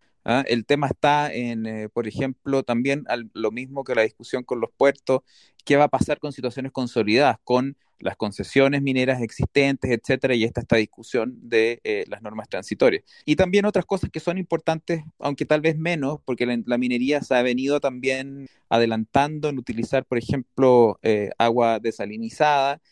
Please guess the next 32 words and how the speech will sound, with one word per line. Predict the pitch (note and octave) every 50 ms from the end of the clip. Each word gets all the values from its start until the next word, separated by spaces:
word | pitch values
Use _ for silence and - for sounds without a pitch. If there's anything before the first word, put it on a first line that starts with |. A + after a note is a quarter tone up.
| _ _ _ _ -
em, | - A#2 A#2 A#2 A2+ A2 G#2+ A2 G#2 G2
pero | - B2+ A#2+ A#2+
también | A#2+ A#2+ C3+ C#3
hay | D3 D3+
un, | D3 C#3 B2 -
un | B2+ C3+ B2
tema | - - C#3 C3+ C#3+ C#3+
de | C#3
la | B2+ A#2
regulación | A2+ G#2+ G2 F#2+ G2 - - A2
del | C3+ D#3+ F#3
agua, | F#3+ G3 F#3 E3+ D#3 C3+ C#3 C3
etcétera, | - - - D#3+ - A#2 A#2 A#2+ C3+ D3 - -
que, | - B2 A#2+ A#2
que | - - B2
podría | A#2+ - A#2 A#2 A#2 A#2+ B2
impactar, | B2 B2 - - A2+ - _ - C3+ D#3 -
pero | - D3 B2 A#2+ A#2 A#2 -
es | A2 C3
hasta | C3 B2+ B2 - B2
donde | A2+ A2 A#2 A2
podría | G#2 A#2 A#2+ A#2+ A#2+ B2 A#2+
llegar, | A#2+ A#2+ A2+ A2 A#2 B2 B2+
digamos, | B2+ B2+ B2 B2 B2 B2 A#2 -
con, | - A2+ A2 G#2+ G#2+ G#2 G2+ -
con, | - A2 G#2+ G#2+
con | G2+ - G#2+ A#2
una | A2+ A2+
observación | A2 - - A2 A2 - - - A#2 A2+
más | A2+ A2+ -
bien | - A2 A2
general, | - - G#2 G2 F#2+ F#2 F#2+ G2+ - -